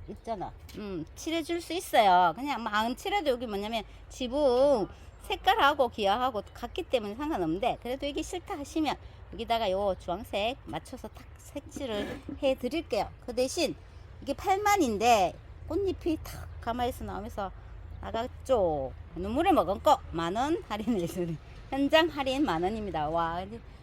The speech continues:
완전 만 원, 만 원, 십 프로도 아니고 만 원 싹 깎아서 칠만이에요. 근데 뭐 여기 꽃 하나, 꽃잎이 하나 없다고 뭐 이렇게 탁 눈에 거슬리지는 않거든요. 이렇게 보시면 눈에 거슬리지 않는 그런 모습이에요.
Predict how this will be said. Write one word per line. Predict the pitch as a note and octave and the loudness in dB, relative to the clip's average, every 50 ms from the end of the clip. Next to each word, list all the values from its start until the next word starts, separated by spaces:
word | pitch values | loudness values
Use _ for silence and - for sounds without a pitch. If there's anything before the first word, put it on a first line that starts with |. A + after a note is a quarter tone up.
| - - - | -18 -10 -4
완전 | G3 A3 A#3 B3+ B3+ E4+ F4 D#4 | -2 -2 0 2 2 2 2 4
만 | A#3+ F#3 F#3 G3 B3 | 4 4 4 4 4
원, | D4 D4 - - - - | 2 2 2 -2 -10 -8
만 | - E3+ E3 D#3+ F3 G3+ | -4 -2 0 0 0 -2
원, | B3 C#4+ | -2 -6
십 | - - G4+ G#4+ - | -6 -6 -8 -8 -4
프로도 | - G4 G4+ D4+ G#3 F3 | -4 -2 -2 0 -2 -2
아니고 | C#3+ D#3 E3+ E3 - F3+ E3+ | -2 -2 -2 -2 0 -2 0
만 | F3+ E3 D3+ E3+ | 0 0 0 -2
원 | G#3+ C#4 | -4 -6
싹 | - - C#4+ D4+ - - | -2 0 0 -2 -2 -4
깎아서 | - C#4+ D#4 - C4 B3 - - C#4+ D#4 E4+ - | -6 -6 -2 0 0 0 2 2 2 2 2 -2
칠만이에요. | - - G#4+ F4+ F#4 F#4 F#4 F4 F#4 F#4 E4+ A#3 F3 D3 C3 B2 A2+ - - - - - - - | -4 -4 -2 -2 -2 -2 2 4 4 4 4 2 0 -4 -4 -6 -8 -10 -10 -12 -12 -12 -12 -12
근데 | C4 - D#4 F4+ F#4+ | -8 -4 -2 -2 2
뭐 | F#4+ G4 G4+ D#4 | 2 4 6 6
여기 | C#4 D4+ E4+ - C5+ A4 F#4+ D4 D4+ C#4+ - | 6 4 4 2 2 2 4 4 2 0 0
꽃 | - E4 F#4 - - | -2 -2 -2 -2 -2
하나, | E4 E4+ C4+ C#4 D4 C#4+ A3+ G3 | -2 0 2 2 2 2 0 -4
꽃잎이 | - C#4+ D4+ F#4 F4 A#3 B3 | -4 -2 -2 -2 -2 -4 -4
하나 | A#3 - G3+ G3 | -8 -6 -6 -6
없다고 | F3 - - - F#3+ | -8 -6 -8 -8 -6
뭐 | G3 A3+ A3 - - - | -6 -6 -6 -8 -10 -12
이렇게 | - - - - G3+ | -12 -6 -2 -2 -2
탁 | G3+ - F#4+ G4+ G#4+ | 0 0 0 4 4
눈에 | E4+ E4+ G4+ A#4 D4 | 4 4 4 2 -2
거슬리지는 | - E3 E3+ - - C4+ C4+ C4+ D4+ C#4 - B3 G#3 E3+ | -2 -2 -4 -4 -6 -6 -4 -4 -4 -4 -4 -2 -2 -2
않거든요. | D3 C#3 - - A#3 A#3+ G#3+ G#3 F#3+ E3 | -2 -4 -6 -8 -10 -8 -8 -6 -6 -6
이렇게 | D#3 E3+ G3 - - - | -8 -10 -12 -12 -12 -8
보시면 | C4+ B3 B3 - - D4+ D4 A#3 F#3+ F3+ F3+ F3+ E3+ - - - - - - - - | -6 -6 -6 -4 -2 -2 0 2 4 4 4 4 2 0 -6 -16 -18 -18 -18 -16 -10
눈에 | - B3+ D4 C#4 | -4 -2 -2 2
거슬리지 | G3+ F#3 F3 - - G3 G#3 A3 G3 - E3+ | 2 0 0 -2 -6 -10 -10 -10 -6 -4 -4
않는 | C3 C3+ C3+ C#3 C#3+ D#3 F3 G4 | -4 -4 -6 -6 -4 -2 -4 -2
그런 | - D#3+ A#2+ C3+ D3+ D#3+ G3+ D4+ - - - - - G3+ G3+ G3 - | -4 -6 -6 -6 -6 -4 -4 -4 -6 -6 -18 -8 -6 -4 -4 -4 -4
모습이에요. | - A3+ C4 - A#3+ G3+ E3+ - - | 0 0 0 0 0 -2 -2 -2 -4